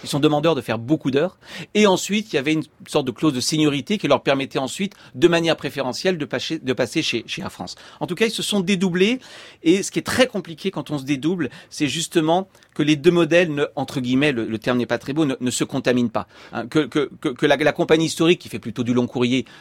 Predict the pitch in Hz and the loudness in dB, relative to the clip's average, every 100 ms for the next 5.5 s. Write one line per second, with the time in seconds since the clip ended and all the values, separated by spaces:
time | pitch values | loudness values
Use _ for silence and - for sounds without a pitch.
0 | - 101 101 107 110 120 117 185 190 - | -10 -6 -2 0 2 2 4 2 0 -8
1 | - 107 104 104 104 104 - 92 92 127 | -8 -4 -2 0 0 -2 -6 -10 -6 -4
2 | - 180 - - - 135 - 202 190 180 | -2 -2 -4 -8 -2 0 2 2 2 -2
3 | - - 208 185 - 165 208 220 170 160 | -4 -6 2 2 2 -4 -2 0 4 2
4 | 180 175 180 175 185 - - _ - 165 | 2 0 2 2 2 -2 -20 _ 0 0
5 | 139 185 214 - - | 2 2 2 0 -16